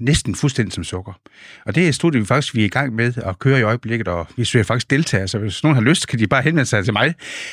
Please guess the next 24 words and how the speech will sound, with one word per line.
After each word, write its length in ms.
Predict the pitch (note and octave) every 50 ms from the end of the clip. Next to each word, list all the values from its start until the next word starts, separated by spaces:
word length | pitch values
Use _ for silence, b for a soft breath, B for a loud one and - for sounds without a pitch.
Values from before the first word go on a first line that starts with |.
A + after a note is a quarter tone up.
| B B A#2+
Øh, 440 | A2+ A2 G#2+ G#2 G#2 G2+ G2+ G#2
så 120 | F#2+ - D3
er 40 | C#3
de 100 | A#2 G#2
velkommen 300 | B2+ D3+ - - G#2 G2+
til 100 | - B2+
at 100 | G#2 A#2+
deltage 300 | B2 C#3 C#3 - A2 F2+
i 40 |
studiet, 360 | F2 - A#2+ A#2+ G#2+ G2+ G2+ G2
men 260 | G2+ G2+ G2+ G2 F2+ -
man 200 | - A2+ G#2+ G2+
skal 140 | - - A2
bare 220 | - A#2+ B2 A2+
have 220 | F#2+ G2 F#2 F2+ E2+ B B B B B B
enten 240 | B B2+ C3+ C3 G2
lidt 100 | F#2+ G#2+
overvægtig, 480 | A#2 C3+ E3+ E3 C#3 B2+ A#2+ - B2+ G#2+
eller 160 | G#2+ G2+ G2
også 220 | G#2+ B2 - -
have 200 | F#2+ F#2 F2+ F2
type 260 | E2+ - - A#2 F#2 F#2
to 220 | - A2+ A2 G#2+
diabetes. 500 | G2 F2+ E2+ - F2+ E2+ F#2 F2+ - -